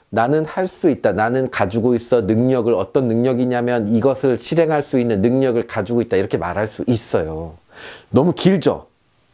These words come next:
그런데 이 긴 걸 꽤 자주 오랫동안 쓰다가, 야, 이렇게 자주 쓰는 거면 단축키를 만들자. 어떻게 만들어? can이라고 만들자. 그래서 I can do 하면 끝. 이렇게 만든 게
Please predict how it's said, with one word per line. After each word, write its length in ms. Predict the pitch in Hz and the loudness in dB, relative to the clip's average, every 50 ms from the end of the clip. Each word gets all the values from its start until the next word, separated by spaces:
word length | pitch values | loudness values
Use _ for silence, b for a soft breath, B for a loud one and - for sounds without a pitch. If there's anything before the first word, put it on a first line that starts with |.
| _ _ _ B B B B B | _ _ _ B B B B B
그런데 260 | - 165 170 175 175 | 2 4 4 6 4
이 160 | 151 139 147 131 | 4 4 2 2
긴 300 | - - 156 165 165 165 | 2 2 2 2 4 4
걸 180 | 190 156 - | 2 0 2
꽤 180 | - 214 226 208 | 2 2 2 2
자주 340 | - - - - 110 147 151 | 0 -2 -2 -2 2 2 2
오랫동안 420 | 117 113 131 139 - 165 147 139 | 2 2 0 0 0 -2 -2 -2
쓰다가, 600 | 135 - 214 180 165 123 127 156 143 107 85 - b b b b b _ 82 | 0 0 0 0 0 2 2 0 0 0 -4 -6 b b b b b _ -12
야, 120 | 80 82 | -10 -8
이렇게 320 | 80 80 - - - 113 - | -6 -6 -8 -2 -2 -2 -2
자주 260 | - - - - 95 | -2 -6 -6 -6 -6
쓰는 280 | - - 104 110 107 | -4 -2 0 0 0
거면 460 | 101 117 135 185 214 190 127 87 76 - _ _ _ _ - - - _ _ _ - - | 2 2 2 2 2 0 -2 -4 -8 -12 _ _ _ _ -20 -20 -20 _ _ _ -14 -6
단축키를 540 | - 101 92 - - - - - 131 120 | -4 -4 -2 -4 -6 -10 -2 0 2 2
만들자. 560 | 117 101 90 82 76 85 82 85 90 82 82 - _ b b b b - | 2 0 -2 -4 -6 -6 -6 -6 -6 -8 -8 -14 _ b b b b -2
어떻게 280 | 95 101 - - 156 | -2 -2 2 2 2
만들어? 420 | 139 135 120 110 117 120 170 185 B B B B B B B _ _ _ _ | 2 4 2 2 2 2 2 0 B B B B B B B _ _ _ _
can이라고 560 | - - 214 208 196 190 180 151 135 101 95 | -4 -2 0 2 2 2 2 2 0 0 -2
만들자. 400 | 95 85 80 76 80 80 - 69 - | -4 -4 -4 -6 -8 -8 -10 -8 -4
그래서 320 | - 98 95 - 147 151 B B B - | -2 2 4 2 2 2 B B B -4
I 360 | 85 101 104 101 104 101 - - - | -2 0 0 0 -2 -4 -6 -6 -4
can 320 | 117 107 104 101 95 92 | -2 -2 0 0 -2 0
do 120 | 92 113 104 | -2 -2 0
하면 220 | 120 127 127 127 | 0 0 -2 2
끝. 280 | - 170 147 - - - _ _ _ _ _ B B B B B B _ | 2 2 2 2 -4 -16 _ _ _ _ _ B B B B B B _
이렇게 380 | 120 127 127 135 135 - - 143 | 2 2 2 2 -2 0 -2 0
만든 460 | 117 92 - 80 78 85 82 85 90 | 0 0 -4 -4 -6 -4 -4 0 0
게 200 | 127 160 - | 0 0 0